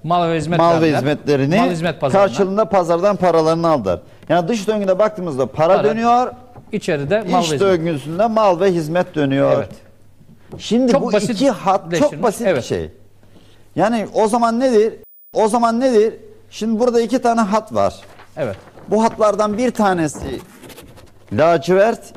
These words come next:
Speaker 2: iç hat,
Speaker 1: Evet.
Speaker 2: mal ve hizmetleri
Speaker 1: Koyma, lacivert,
Speaker 2: temsil
Speaker 1: evet.
Speaker 2: ediyor.
Speaker 1: Evet.
Speaker 2: Dış hat saatin ters yönde giden
Speaker 1: Ters yönde
Speaker 2: parayı
Speaker 1: geçti.
Speaker 2: temsil ediyor.
Speaker 1: Evet.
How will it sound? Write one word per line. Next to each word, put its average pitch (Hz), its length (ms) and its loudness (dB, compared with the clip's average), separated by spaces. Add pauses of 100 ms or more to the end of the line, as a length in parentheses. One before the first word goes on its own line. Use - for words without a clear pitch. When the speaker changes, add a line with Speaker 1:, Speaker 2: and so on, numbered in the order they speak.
Speaker 2:
iç - 200 -6
hat, 202 200 -2 (640)
Speaker 1:
Evet. 135 180 -4
Speaker 2:
mal 196 280 4
ve 196 80 2
hizmetleri 156 580 -4
Speaker 1:
Koyma, 127 260 0 (120)
lacivert, 139 400 -2
Speaker 2:
temsil 135 320 -2
Speaker 1:
evet. 123 100 2
Speaker 2:
ediyor. 156 280 0 (180)
Speaker 1:
Evet. 107 200 -8 (400)
Speaker 2:
Dış 220 240 -2
hat 196 200 2 (680)
saatin 185 380 2
ters 196 280 0
yönde 143 200 -4
giden 127 200 -2
Speaker 1:
Ters - 120 -10
yönde 143 160 -6
Speaker 2:
parayı 190 260 4
Speaker 1:
geçti. 170 140 0
Speaker 2:
temsil 113 260 -6
ediyor. 135 180 -2
Speaker 1:
Evet. 98 100 -8